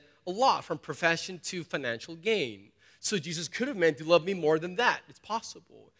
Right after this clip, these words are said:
But Jesus could have been pointing to the disciples, "Do you love me more than these men?" And so, "Do you love me more than other people?"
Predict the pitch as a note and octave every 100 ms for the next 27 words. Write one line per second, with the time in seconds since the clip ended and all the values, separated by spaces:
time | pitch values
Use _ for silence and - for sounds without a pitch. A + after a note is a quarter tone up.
0 | _ - F#3+ D3 F#3 G3 - B3+ D#4 A3
1 | G3+ - G3 - F3+ - D3+ - - A#3+
2 | - D3+ C3+ A#2 _ _ - G#3+ A3+ G#3+
3 | G3+ G#3 F#3 F3+ C3+ F3 E3+ C#3+ E3 A3
4 | G#3+ A2 G#2+ _ _ _ _ _ - E3+
5 | - F3+ D#3 E3+ F#3 F3 F#3+ F3 F3+ D#3
6 | C#3 C#3+ - C4 - A#2+ A2